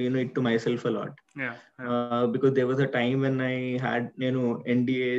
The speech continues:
Speaker 1: సీడీఎస్, afcat ఇవన్నీ రాసి I wanted to join the Indian Army or the Indian Air Force.
Speaker 2: Okay.
Speaker 1: That was like dream. That was
Speaker 2: Uh-huh.
Speaker 1: like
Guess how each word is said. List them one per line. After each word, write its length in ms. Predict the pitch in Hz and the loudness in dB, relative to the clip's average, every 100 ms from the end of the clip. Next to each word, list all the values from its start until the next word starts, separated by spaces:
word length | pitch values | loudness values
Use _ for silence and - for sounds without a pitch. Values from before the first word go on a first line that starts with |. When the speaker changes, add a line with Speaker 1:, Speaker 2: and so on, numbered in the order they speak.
| 123 | -2
Speaker 1:
సీడీఎస్, 600 | 117 117 123 120 120 127 - _ 113 | -2 -2 0 0 -2 -6 -16 _ -4
afcat 560 | 113 117 - 120 113 110 123 | -4 -4 -4 -2 0 -2 0
ఇవన్నీ 240 | 120 127 123 | 2 0 0
రాసి 320 | 120 - 139 | -2 0 2
I 60 | 127 | 2
wanted 200 | 113 117 131 | 2 0 2
to 60 | 127 | 2
join 140 | 123 | 2
the 60 | 117 | 2
Indian 200 | 107 117 120 | 2 2 0
Army 180 | 120 123 | 0 0
or 40 | 113 | 2
the 80 | 110 | 2
Indian 200 | 110 113 | 2 0
Air 80 | 107 - | -4 -8
Force. 240 | - - - _ - 156 | -20 -20 -20 _ -6 -4
Speaker 2:
Okay. 160 | 196 240 | 2 6
Speaker 1:
That 180 | 196 139 | 6 6
was 100 | 139 143 | 4 4
like 120 | 131 113 123 | 4 0 2
dream. 420 | 127 135 143 131 107 107 | 6 8 8 8 2 0
That 120 | 123 135 | 0 0
was 80 | 160 | 0
Speaker 2:
Uh-huh. 140 | 165 | 0
Speaker 1:
like 140 | 151 | 0